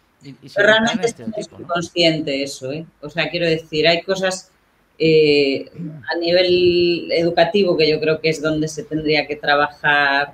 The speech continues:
Speaker 1: Sí.
Speaker 2: la cuestión del feminismo, o sea, desde los inicios, desde la socialización más primaria, eh, y no, no está. O sea, es que tenemos tan arraigado el machismo y, y somos tan inconscientes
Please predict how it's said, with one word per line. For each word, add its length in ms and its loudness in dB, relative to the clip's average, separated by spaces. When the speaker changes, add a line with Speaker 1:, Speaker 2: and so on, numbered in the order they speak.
Speaker 1:
Sí. 320 -14
Speaker 2:
la 120 -2
cuestión 360 0
del 120 0
feminismo, 920 0
o 100 -20
sea, 220 2
desde 300 2
los 260 -2
inicios, 640 0
desde 240 -4
la 120 0
socialización 920 -2
más 180 2
primaria, 800 2
eh, 640 2
y 120 2
no, 340 4
no 180 4
está. 460 2
O 40 2
sea, 140 -4
es 120 -4
que 400 6
tenemos 320 0
tan 140 2
arraigado 720 4
el 80 2
machismo 880 0
y, 340 0
y 60 -2
somos 260 -8
tan 120 -4
inconscientes 1120 0